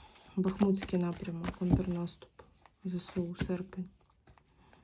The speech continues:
Прям чекаємо новин, прямо дивіться, позбиралися.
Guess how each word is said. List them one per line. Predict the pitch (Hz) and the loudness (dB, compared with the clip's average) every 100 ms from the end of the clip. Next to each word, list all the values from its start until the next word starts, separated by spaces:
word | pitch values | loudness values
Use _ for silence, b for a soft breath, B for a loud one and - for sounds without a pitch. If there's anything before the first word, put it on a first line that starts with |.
| b b - - - - - - _ - - - - - - - - - _ - - - - - - B B B B B | b b -20 -20 -18 -14 -14 -14 _ -20 -20 -20 -20 -20 -20 -20 -20 -20 _ -18 -14 -14 -14 -12 -12 B B B B B
Прям | - 196 208 | 6 8 8
чекаємо | 208 208 202 185 175 170 | 8 6 8 8 8 4
новин, | 165 165 160 160 160 | 0 -2 -2 -4 -4
прямо | - 180 175 | 0 2 4
дивіться, | 170 175 175 160 - | 4 4 4 0 -6
позбиралися. | 165 175 165 170 180 170 165 160 - 175 | -6 -4 0 2 2 0 -2 -6 -8 -10